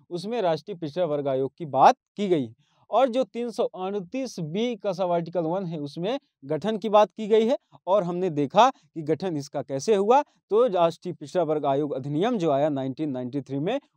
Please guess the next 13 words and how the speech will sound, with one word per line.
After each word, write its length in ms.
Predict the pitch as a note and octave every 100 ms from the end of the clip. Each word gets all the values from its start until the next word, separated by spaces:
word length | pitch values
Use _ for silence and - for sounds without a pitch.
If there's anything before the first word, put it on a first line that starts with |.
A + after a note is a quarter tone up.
| -
उसी 220 | C#3+ G3
के 120 | D3
तहत 240 | C#3+ C#3 C3
इसका 260 | - C#3+
गठन 380 | B2 - G#3 D4 _ _ -
हुआ। 240 | C4 A#3 - _ _ _ -
अब 120 | G#3 A#3
हम 240 | D4 A#3
देखें 380 | F3 G3+ B3+ B3
अनुच्छेद 460 | A3 F3+ - G#3 -
तीन 220 | F3+ G3+
सौ 100 | F#3+
अड़तीस 800 | F#3+ D#3 D#3+ E3 - B3 B3+ -